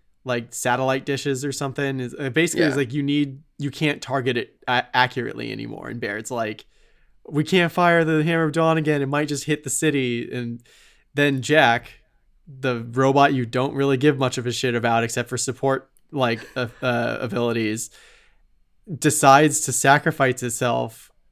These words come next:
Speaker 1: and use itself as, like, a beacon. And Baird's like, "No, Jack, you can't.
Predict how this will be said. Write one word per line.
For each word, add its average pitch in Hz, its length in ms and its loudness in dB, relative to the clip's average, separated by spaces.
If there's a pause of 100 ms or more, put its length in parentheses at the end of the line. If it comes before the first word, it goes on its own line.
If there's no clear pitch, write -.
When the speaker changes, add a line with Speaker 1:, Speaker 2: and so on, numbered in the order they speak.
(120)
Speaker 1:
and 131 240 0
use 139 240 2
itself 139 300 0
as, 127 120 -2
like, 123 200 0
a 139 80 -4
beacon. 123 460 -2
And 123 220 -2
Baird's 131 260 4
like, 131 200 0 (460)
"No, 202 500 6
Jack, 185 520 6
you 202 140 4
can't. 202 580 4